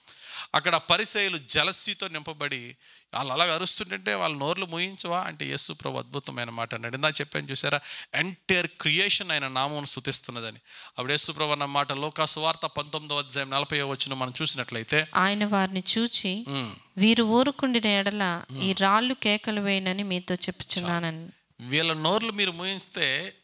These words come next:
Speaker 1: రాళ్ళు, రాళ్ళు కేకలు వేస్తాయి. దేవుని స్తుతించడానికి సర్వ సృష్టి సిద్ధంగా ఉన్నది. మనము కూడా ఆ సృష్టిలో భాగము, ఆయన మనము స్తుతించు వారమై ఉన్నాము.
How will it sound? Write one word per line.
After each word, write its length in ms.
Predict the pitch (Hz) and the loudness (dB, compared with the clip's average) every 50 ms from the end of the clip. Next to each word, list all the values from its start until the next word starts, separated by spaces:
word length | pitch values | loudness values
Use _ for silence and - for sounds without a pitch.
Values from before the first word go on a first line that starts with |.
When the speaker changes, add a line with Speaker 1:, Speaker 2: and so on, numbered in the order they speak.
| _ - | _ -8
Speaker 1:
రాళ్ళు, 680 | 131 127 120 135 143 156 175 196 220 233 233 214 151 - - - - - | -6 -4 2 4 6 6 6 6 4 4 2 2 0 -2 -6 -12 -16 -10
రాళ్ళు 440 | - 135 143 151 170 202 226 233 214 | -4 0 2 4 4 4 2 0 -2
కేకలు 380 | - 214 185 185 - 190 180 | 0 0 0 0 0 -2 -2
వేస్తాయి. 440 | 170 165 160 156 - - 135 107 101 - - _ _ _ _ _ _ - - - _ _ - | -2 0 0 0 -2 -4 -4 -10 -10 -12 -20 _ _ _ _ _ _ -20 -20 -20 _ _ -12
దేవుని 400 | 107 131 139 156 175 180 180 175 | -8 -4 -2 -2 -2 -4 -4 -6
స్తుతించడానికి 720 | - - 151 143 165 165 160 - - - 135 127 131 160 156 | -6 -6 -6 -8 -8 -6 -6 -4 -2 -2 -2 -2 -2 -2 0
సర్వ 360 | - - 135 123 135 139 139 | 0 0 0 -2 -4 -4 0
సృష్టి 360 | - - - 139 - - 151 | 0 0 2 0 0 0 2
సిద్ధంగా 460 | 143 - 147 127 120 123 120 120 117 | 2 2 2 2 -2 -4 -2 -2 -4
ఉన్నది. 500 | 113 110 110 107 107 110 117 113 98 98 - _ _ _ - - - - _ - | -4 -4 -6 -6 -4 -4 -4 -4 -6 -8 -16 _ _ _ -20 -20 -20 -20 _ -6
మనము 320 | 113 117 120 127 131 139 | 0 0 2 2 0 -2
కూడా 260 | 135 - 139 123 120 120 | -2 -2 0 2 4 4
ఆ 40 | |
సృష్టిలో 480 | 117 - - 127 120 - - - 123 117 | 4 4 2 2 0 -2 -2 -2 -6 -6
భాగము, 540 | 107 110 110 110 107 101 107 110 113 110 - - - | -4 -4 -4 -4 -4 -6 -8 -10 -10 -10 -8 -4 -4
ఆయన 200 | 110 113 110 110 | -2 -2 -2 -4
మనము 280 | 107 104 110 127 160 | -4 -4 -4 -2 0
స్తుతించు 580 | 170 - - 139 117 - 120 117 113 - - 113 | -2 -2 0 -2 -4 -4 -4 -4 -2 -4 -2 -2
వారమై 420 | 107 110 107 104 101 107 127 147 | -2 -2 -2 -2 -2 -6 -6 -6
ఉన్నాము. 600 | 143 113 104 104 101 98 92 90 98 107 101 95 | -6 -8 -8 -6 -6 -6 -4 -2 -2 -2 -2 -2